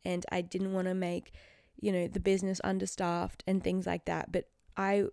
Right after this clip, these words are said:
wish I left them earlier, and I should have, because I was then just impacting my mental and physical health for longer. You know, I wasn't able to live the best version of me and do everything I wanted because I was too drained and consumed by my job.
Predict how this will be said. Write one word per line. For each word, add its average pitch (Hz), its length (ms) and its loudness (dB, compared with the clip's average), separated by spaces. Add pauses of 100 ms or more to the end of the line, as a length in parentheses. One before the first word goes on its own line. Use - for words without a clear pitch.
(160)
wish 214 720 6
I 180 160 0
left 175 260 -2
them 175 180 -2
earlier, 170 340 -2
and 175 160 -2
I 175 120 -2
should - 340 -6
have, - 220 -10 (160)
because 190 240 0 (120)
I 185 300 -2 (420)
was 196 180 2
then 185 200 0
just 180 220 -6 (240)
impacting 185 480 -2
my 180 160 0
mental 175 320 -2
and 180 140 0
physical 175 340 -4
health 160 260 -6
for - 140 -6
longer. 90 400 -6 (920)
You 202 120 -2
know, 175 200 -4
I 190 100 -2
wasn't 190 320 -4
able 180 260 0
to 180 260 -2 (380)
live 208 200 4
the 190 100 2
best 170 280 0
version 165 380 -4
of 175 160 -4
me 202 340 -4
and 170 260 -4 (360)
do 202 160 4
everything 175 400 2
I 175 80 -2
wanted 175 380 -6
because - 340 -6
I 175 140 0
was 175 180 -4
too 196 320 0
drained 175 420 0
and 190 140 -4
consumed 175 580 -2
by 160 360 -4
my 165 180 -2
job. 240 260 -6